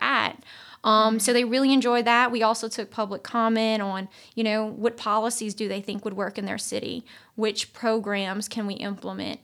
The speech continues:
Speaker 1: Where do they wanna see projects? And then lastly, we went in and we informed them of what we've been doing. We
Speaker 2: Yeah.
Speaker 1: showed them before and after, you know, footage of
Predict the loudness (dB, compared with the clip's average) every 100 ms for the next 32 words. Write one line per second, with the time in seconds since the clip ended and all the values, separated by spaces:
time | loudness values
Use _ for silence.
0 | _ _ _ 0 2 4 2 0 -2 -6
1 | -2 -2 0 -2 0 2 2 0 -2 0
2 | 2 2 0 0 0 0 0 0 0 -2
3 | -2 -4 -4 -2 -2 0 -2 -2 -2 0
4 | 0 0 2 2 0 -4 -10 -14 -20 -8
5 | -2 2 2 4 2 0 -2 0 2 2
6 | 2 0 -2 0 -2 -4 -4 -2 -4 -2
7 | 0 2 0 -2 -2 -2 -4